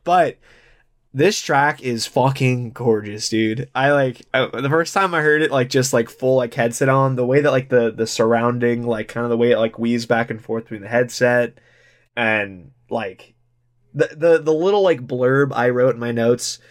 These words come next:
was that it was, like, an introspective piece that has echoing guitars and an interweaving melody that blends in and out supernaturally. Like, I love the way that, like, the main, like, like, the leading part,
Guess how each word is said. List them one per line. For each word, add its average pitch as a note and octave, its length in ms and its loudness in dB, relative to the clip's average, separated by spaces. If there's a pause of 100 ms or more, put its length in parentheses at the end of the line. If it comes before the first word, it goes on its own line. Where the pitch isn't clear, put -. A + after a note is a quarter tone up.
(160)
was B2 160 -2
that C3+ 100 2
it B2+ 80 0
was, B2 160 0
like, B2 300 -4
an A2+ 180 -4
introspective D3 880 0
piece C3 500 -2 (200)
that A#2+ 80 0
has A#2 180 2
echoing D3 440 0
guitars C#3 680 0
and A#2 140 -8
an - 80 -16
interweaving C3+ 500 2
melody B2 580 2 (260)
that A2 220 -2
blends C3 440 2
in B2 160 0
and B2 100 4
out A#2+ 320 -2
supernaturally. C3 1120 0 (680)
Like, A#2+ 240 0
I A#2+ 160 2
love C3+ 480 0
the C#3+ 100 2
way C3+ 240 2
that, C#3 100 0
like, B2 200 -6
the A#2+ 100 2
main, A#2+ 480 0
like, A2 500 -4 (140)
like, G#2+ 240 -2
the B2+ 120 2
leading C#3 460 2
part, A2+ 380 -2